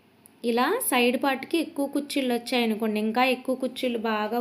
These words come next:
వచ్చాయనుకోండి, అది సెమీ పటియాలా ప్యాంట్లా కనిపిస్తుందండి. ఫుల్ పటియాలా అయితే మొత్తం చుట్టూరా కుచ్చిళ్ళు వచ్చేస్తాయి. బ్యాక్, ఫ్రంట్, సైడ్ మొత్తం చుట్టూ ఇదిగో ఇప్పుడు పెడుతున్నట్టుగానే కుచ్చిళ్ళు పెట్టుకుంటూ వచ్చేస్తాం. దానికి చాలా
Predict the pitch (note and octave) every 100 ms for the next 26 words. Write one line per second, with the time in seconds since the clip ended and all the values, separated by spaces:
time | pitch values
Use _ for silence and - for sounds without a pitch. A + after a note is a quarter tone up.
0 | A#3 A#3 A#3 A3 G3 G#3 G3+ G3+ A#3 A#3
1 | G#3+ A3 A3+ - - B3 A3+ A3 G#3+ G#3+
2 | G#3+ G3+ G3+ G3+ A3 A3 G3 G3+ - -
3 | G#3 G3 F#3+ G3+ F4+ C#5+ - - - -
4 | - - C#4+ D4 D4+ C#4 B3+ A#3+ A3+ A3
5 | G3+ G3 C4 C4+ C4+ C4+ D#4+ D#4 D4 C#4+
6 | C#4+ D4 F4 F4 D#4 - B3+ G#3+ G#3+ G#3
7 | G3+ F#3 E3+ - - - G3 A3 A3 A3+
8 | A3+ A3+ A3 A#3 A3 G#3+ G#3+ A3 G#3+ A3+
9 | G#3+ G#3+ A3 A#3 A#3 C4+ B3+ C4 A3+ -
10 | D4 D4 A#3+ C#4 C#4 A#3+ A#3 A3+ A#3 A3+
11 | A3+ A#3 A#3+ C4+ C#4 C4 B3 A#3+ - A3+
12 | A3+ B3 B3 A3+ A3 B3 A#3+ A3+ A#3+ B3
13 | A3 G#3